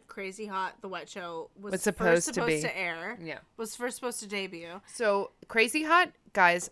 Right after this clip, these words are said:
Speaker 2: originally, for those of you who do not know, who are not in the New York City area,
Speaker 1: Mm-hmm.
Speaker 2: Crazy Hot was started as a show, a live show.
Speaker 1: Yes, yes.
Speaker 2: It was going to be a capsule show, much like this episode,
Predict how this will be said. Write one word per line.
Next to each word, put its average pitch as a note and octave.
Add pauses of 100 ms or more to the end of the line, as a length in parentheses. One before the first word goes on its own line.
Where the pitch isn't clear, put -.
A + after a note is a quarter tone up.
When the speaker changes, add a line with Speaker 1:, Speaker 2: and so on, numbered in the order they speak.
Speaker 2:
originally, G#3+
for G3+
those F#3
of A#3+
you B3+
who A#3+
do G3
not F3+
know, D#3+
who E3
are E3
not D#3
in F3+
the F3
New E3+
York E3
City D3+
area, C#3
Speaker 1:
Mm-hmm. G3
Speaker 2:
Crazy G#3+
Hot C#4+
was C4+
started F3 (120)
as E3
a E3
show, E3
a D#3+
live D#3
show. G#3+
Speaker 1:
Yes, A3+
yes. F3+ (160)
Speaker 2:
It A#3
was A#3
going A3
to C#4
be A3
a F3 (340)
capsule B3+
show, E3
much E3
like F3+
this A3
episode, D3+